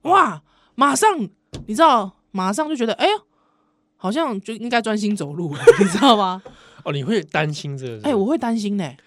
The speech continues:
Speaker 2: 我会担心呢。
Speaker 1: 哎，这就跟我们有些朋友最近哦，
Speaker 2: 嗯。
Speaker 1: 我，我都有看类似的情况，哎。
Speaker 2: 真的哦。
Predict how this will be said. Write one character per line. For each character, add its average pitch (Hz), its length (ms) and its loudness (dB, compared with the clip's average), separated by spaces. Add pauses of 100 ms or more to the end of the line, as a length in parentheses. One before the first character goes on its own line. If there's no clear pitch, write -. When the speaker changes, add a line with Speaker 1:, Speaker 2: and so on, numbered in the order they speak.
(160)
Speaker 2:
我 226 100 -2
会 - 120 0
担 277 160 -4
心 262 140 -8
呢。 233 80 -4
Speaker 1:
哎， - 20 -4
这 277 80 -6
就 277 100 0
跟 269 140 -2
我 220 80 -2
们 120 100 -6
有 113 80 -8
些 196 140 -4
朋 135 300 -10
友 120 180 -10
最 - 180 -8
近 202 120 -4 (120)
哦， 104 220 -12 (460)
Speaker 2:
嗯。 - 0 -
Speaker 1:
我， 392 100 -18 (140)
我 - 240 -20
都 208 120 2
有 160 120 0
看 - 200 -18 (220)
类 208 160 -2
似 - 160 -8
的 143 60 -4
情 - 200 -16
况， 98 220 -16
哎。 - 60 -20
Speaker 2:
真 247 160 -10
的 269 80 -10
哦。 143 120 -12